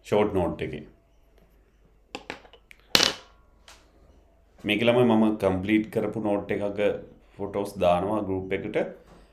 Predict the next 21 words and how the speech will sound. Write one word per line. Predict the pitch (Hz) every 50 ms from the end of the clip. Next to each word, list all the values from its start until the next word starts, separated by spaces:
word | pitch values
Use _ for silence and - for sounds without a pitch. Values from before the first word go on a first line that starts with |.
| _ _ _ - -
අ, | - - 82 76 78 78 80 87 - - - - - - - _ _ _ _ _ _ - - - - _ _ _ _ _ _ _ _ - - -
මොකද | 85 87 85 85 80 80
වෙයි? | 78 76 69 67 - _ _ _ _ _ _ _ - _ _ _ _ _ -
අලුත්, | 87 92 95 101 - - - - _ - - -
ඒ | -
කියන්නේ | 82 87 85 78 80
පරණ | 101 98 95 107 107
ළමයිට | 107 104 110 110 107 101 107 107
නම් | 107 107
ටියුට් | 107 107 98 98 95 104
එක | 98 101 101
මේ | 98 98 95
සතිය | - 95 98 101 95 95
හම්බෙනවා. | 92 92 98 104 104 98 90 82 82 - - - - _ _ _ _ _ _ _
අලුත් | 87 87 85 87 85 -
ළමයිට | 92 90 92 92 87 82 92
ටියුට් | 92 90 87 85 82 82 87
එක | 85 87 87
හම්බෙන්නේ | 87 85 82 80 85 82 82 95 104
මේ | 92 85 82 85
මාසෙන් | 85 87 85 - 92 95 95